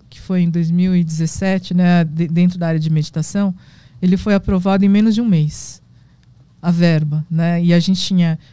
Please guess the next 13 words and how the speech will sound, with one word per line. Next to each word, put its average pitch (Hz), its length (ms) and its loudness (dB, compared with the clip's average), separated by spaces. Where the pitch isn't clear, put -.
tem 180 140 2
exames 185 320 2
de 190 60 -4
ressonância 196 440 -2
magnética, 175 760 -2
que 165 100 -8
é - 20 -4
uma 160 120 -2
coisa 165 180 -4
super 185 260 -6
sofisticada, 175 1120 -2
é, 165 540 -2
tem, 180 580 2